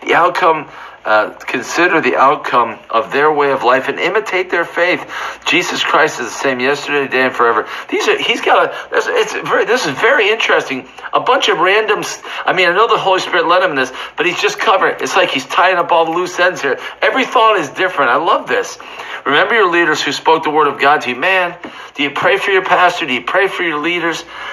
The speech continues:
Them cats put it all on the line, and the, and the teacher's gonna be judged more harshly than most of us, 'cause they're putting the word of God out there, and God's gonna hold responsible if they taught it right or not.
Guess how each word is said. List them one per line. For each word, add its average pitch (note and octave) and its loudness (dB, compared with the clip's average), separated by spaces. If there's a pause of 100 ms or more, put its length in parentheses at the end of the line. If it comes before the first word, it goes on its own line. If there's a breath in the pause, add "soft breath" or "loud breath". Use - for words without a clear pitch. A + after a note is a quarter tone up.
(140 loud breath)
Them - 0
cats E3+ 2
put D#3+ -2
it D3 2
all D#3 6
on D#3 2
the D3+ 2
line, D3+ 4 (220 loud breath)
and A#2+ -6
the, C3+ -8
and C3 -2
the B2 -2
teacher's - 0
gonna C3+ 0
be B2+ 0
judged E3 2
more F3 2
harshly - 2
than C#3+ -2
most C#3+ 2
of D#3 2
us, D#3 0 (380 loud breath)
'cause B2+ -2
they're F#3+ 2
putting F#3 0
the F3+ 4
word E3 4
of C3+ -2
God D#3+ 4
out - 0
there, C#3 0
and C3 -2
God's D#3 2
gonna - -4
hold E3+ 0
responsible - 0
if - -10
they A#2 0
taught - 0
it F#2+ -4
right F#2+ 2
or E2 -2
not. E2+ -2